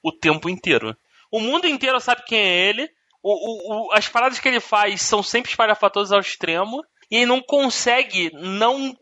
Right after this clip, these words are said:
aparecer nos bagulhos. Então isso é o, é o que gera um pouco do tom comédico da, da coisa toda. Porque se tu, se tu olhar to-,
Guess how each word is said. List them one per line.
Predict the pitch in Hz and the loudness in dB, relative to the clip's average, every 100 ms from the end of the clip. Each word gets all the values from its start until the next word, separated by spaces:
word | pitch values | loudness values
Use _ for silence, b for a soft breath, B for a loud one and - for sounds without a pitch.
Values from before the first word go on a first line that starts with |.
| - | -4
aparecer | 196 226 226 240 - 208 208 | -2 2 2 2 2 2 2
nos | 214 | 0
bagulhos. | 185 220 190 165 147 139 | 0 0 0 -2 -2 -4
Então | 143 165 165 | 0 2 2
isso | 165 - 196 | 0 0 2
é | |
o, | 190 214 202 | 2 0 -2
é | 180 | -2
o | |
que | - 214 160 | -2 -8 -4
gera | 160 180 202 | 2 2 2
um | |
pouco | - 175 185 | -4 -8 -6
do | 185 - | -8 -4
tom | 180 180 190 - | -2 -2 -6 0
comédico | 190 170 165 - 180 | 0 4 2 2 -4
da, | 165 175 170 | 0 0 2
da | 175 | -2
coisa | - 175 185 | -4 0 0
toda. | 202 202 151 127 117 _ b b | 0 0 0 -2 -8 _ b b
Porque | b 220 | b 0
se | 180 - | 0 0
tu, | 233 | 0
se | 226 | -2
tu | - | -4
olhar | 233 214 247 - _ _ - | -2 0 -2 -4 _ _ -2
to-, | 269 294 | 0 0